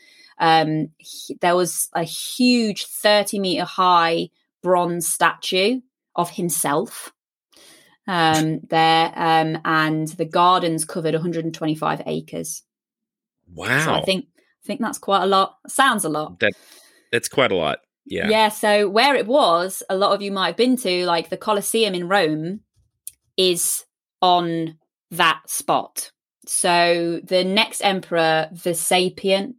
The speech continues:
Speaker 1: Vesapes-, pff, Vespasian, that's a hard word, um, because Nero was so hated,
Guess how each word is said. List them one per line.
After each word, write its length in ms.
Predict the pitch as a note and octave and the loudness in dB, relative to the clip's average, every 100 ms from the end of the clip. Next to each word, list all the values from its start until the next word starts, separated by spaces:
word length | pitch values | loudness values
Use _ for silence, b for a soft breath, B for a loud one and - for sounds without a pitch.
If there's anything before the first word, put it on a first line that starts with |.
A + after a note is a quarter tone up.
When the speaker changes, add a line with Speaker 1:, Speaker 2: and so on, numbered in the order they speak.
| - | -4
Speaker 1:
Vesapes-, 640 | F#3 - G#3 - - - | 0 2 0 -2 -6 -4
pff, 240 | - - B B B B - | -6 -8 B B B B -2
Vespasian, 1000 | F#3+ F#3+ - - F3+ F3+ - D#3 E3+ D#3 _ b b - | 0 0 -4 0 0 0 0 -2 -2 -8 _ b b -10
that's 160 | F3 | -6
a 60 | D#3 | -4
hard 240 | D#3 D3 | -2 -2
word, 240 | D3+ D3+ - B B - | 0 -2 -4 B B 0
um, 480 | E3+ E3 E3 E3 E3 _ | 2 4 2 -2 -6 _
because 300 | F3 - F#3+ | -6 -2 0
Nero 380 | F#3+ F#3+ F3 D#3+ | 2 4 4 2
was 140 | D#3+ | 0
so 140 | D#3+ D#3 | -2 -2
hated, 640 | D#3 F3+ F3+ - - C#3+ | 0 -2 -2 -4 -4 -4